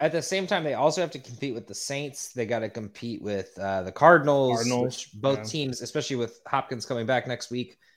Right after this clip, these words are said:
Speaker 1: um, it could be the time where they take over as well. And I don't, <sighs> I could,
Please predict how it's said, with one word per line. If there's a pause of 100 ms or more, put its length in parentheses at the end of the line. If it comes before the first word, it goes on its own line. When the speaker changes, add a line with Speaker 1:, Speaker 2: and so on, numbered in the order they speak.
(200)
Speaker 1:
um, (160)
it
could
be
the
time
where
they
take
over
as
well.
And
I
don't, (1200)
<sighs>
I
could,